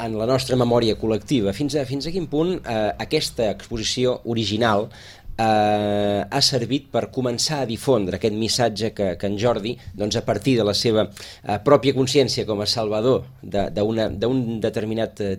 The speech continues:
tipus d'art, doncs, eh, fins a quin punt aquesta exposició? I, òbviament, el llibre, eh, entenc que, que han donat aquest, eh, aquest puntet, aquest tret de sortida a la, a, a, a l'objectiu final de la, de,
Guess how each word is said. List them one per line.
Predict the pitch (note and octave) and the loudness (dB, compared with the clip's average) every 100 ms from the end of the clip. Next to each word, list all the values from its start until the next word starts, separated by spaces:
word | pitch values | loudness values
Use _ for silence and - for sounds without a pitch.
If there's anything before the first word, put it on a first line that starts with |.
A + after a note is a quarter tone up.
| G2 | -4
tipus | B2+ A2 F#2 | -6 -4 0
d'art, | A#2 A#2 - - - - | 2 2 -2 -16 -20 -14
doncs, | F#2 A2 - | -2 0 2
eh, | A#2 G2+ F2 C2+ - | 0 0 -2 -4 -8
fins | - A#2+ | -2 0
a | B2+ | 2
quin | D#3 | 2
punt | C3 C#3 | 2 0
aquesta | B2+ A#2+ - G#2+ | 0 -2 -2 -4
exposició? | - A2+ A2 - D3+ - - | -4 -6 -4 -2 -2 -2 -8
I, | - | -6
òbviament, | F2+ F#2+ G2+ | -4 -2 0
el | G#2 | 0
llibre, | A2 G#2+ B2 - - - - - - | 0 0 -2 -4 -16 -20 -20 -16 -4
eh, | A#2 A2 - | -2 -2 -2
entenc | B2+ C#3 C#3+ C3 | -2 0 -2 0
que, | B2+ A#2 G2 - - - | 0 0 -2 -12 -18 -16
que | - B2+ | 0 2
han | |
donat | B2+ C3+ C3+ | 6 6 4
aquest, | C3 B2+ C3 | 2 0 2
eh, | A#2 - | 2 2
aquest | A2+ B2+ B2+ | 2 0 2
puntet, | B2+ A2 B2+ A2+ | -2 4 4 4
aquest | A2+ - | -2 0
tret | C3+ | 2
de | A#2+ | 2
sortida | - G#2 B2+ A#2+ A#2 | -2 -2 0 2 2
a | |
la, | G#2 G#2 F#2+ G2 - - - | 2 2 0 -6 -18 -18 -12
a, | A#2 | -6
a, | A2+ G#2 G#2+ - | -4 -4 -6 -4
a | G2+ G#2 | -4 -2
l'objectiu | G#2 A#2+ A2 C#3 C3 D#3 | 0 0 2 0 4 2
final | - C3+ B2 G#2 | 4 2 4 2
de | F#2+ | 0
la, | F#2+ F#2+ F#2 | 0 0 0
de, | F2+ F2+ C#2 F2+ F2+ G2+ | -2 -6 -8 -10 -4 -2